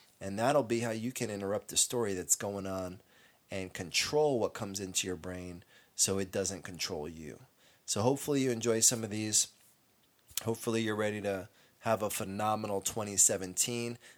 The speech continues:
I've still got a bunch of more episodes to do before this year's over, so we'll see what's coming next. But stay tuned. Keep listening. Thanks for being here.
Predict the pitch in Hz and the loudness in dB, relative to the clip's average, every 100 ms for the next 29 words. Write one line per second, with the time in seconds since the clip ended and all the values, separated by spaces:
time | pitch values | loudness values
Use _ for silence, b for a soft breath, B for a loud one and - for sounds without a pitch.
0 | B 120 - 165 131 107 107 110 120 110 | B 2 6 6 6 6 4 0 0 0
1 | 98 147 - 123 101 98 104 101 - 104 | 2 4 6 4 4 -2 -4 -6 -4 -2
2 | 95 90 117 143 107 95 85 92 95 B | 2 2 2 2 4 2 2 -4 -6 B
3 | B B - 110 101 101 98 95 - _ | B B 4 6 6 6 4 0 -12 _
4 | _ 90 92 101 127 127 123 131 123 120 | _ -8 2 6 6 4 2 2 0 0
5 | 151 - - - 101 - - 117 131 139 | -2 4 4 4 2 6 4 4 2 2
6 | 127 123 135 - b b - 117 117 117 | 0 0 -6 -14 b b -6 -4 0 4
7 | 117 127 113 113 113 110 110 120 104 117 | 6 6 2 -4 -2 0 0 0 -2 -4
8 | 113 113 107 120 | -2 -4 -4 -8